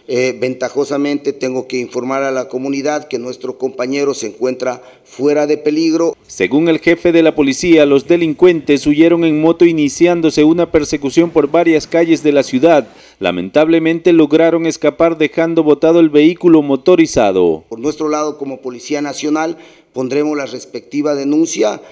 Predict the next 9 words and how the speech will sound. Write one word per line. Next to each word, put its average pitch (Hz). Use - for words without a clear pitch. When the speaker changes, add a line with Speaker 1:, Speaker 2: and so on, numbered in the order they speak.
Speaker 1:
ya 139
por 131
atentar 139
contra 127
un 123
miembro 147
de 131
la 123
policía. 123